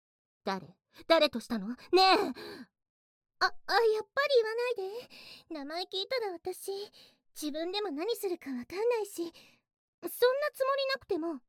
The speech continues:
どうなるかわかんないもん。私の中では、君は童貞ってことにしておくから、大丈夫。<laughs> メンヘラこじらせてごめんね。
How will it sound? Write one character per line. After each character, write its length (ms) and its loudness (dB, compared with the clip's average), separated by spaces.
ど 320 2
う 40 -2
な 140 -8
る 100 -16
か 160 -16
わ 140 -14
か 160 -12
ん 20 -6
な 60 -8
い 40 -8
も 140 -14
ん。 100 -20
私 360 -10
の 100 -6
中 240 -8
で 100 -10
は、 320 -8
君 260 -2
は 160 -4
童 280 2
貞 160 -6
っ 100 -20
て 80 -8
こ 100 -10
と 120 -12
に 100 -10
し 60 -20
て 100 -12
お 80 -10
く 100 -20
か 140 -18
ら、 180 -10
大 260 -6
丈 140 -6
夫。 280 -8
<laughs> 1200 -2
メ 160 0
ン 80 -6
ヘ 140 -6
ラ 100 -10
こ 140 -4
じ 120 -10
ら 80 -4
せ 140 -8
て 80 -12
ご 160 -10
め 160 -4
ん 100 -8
ね。 80 -8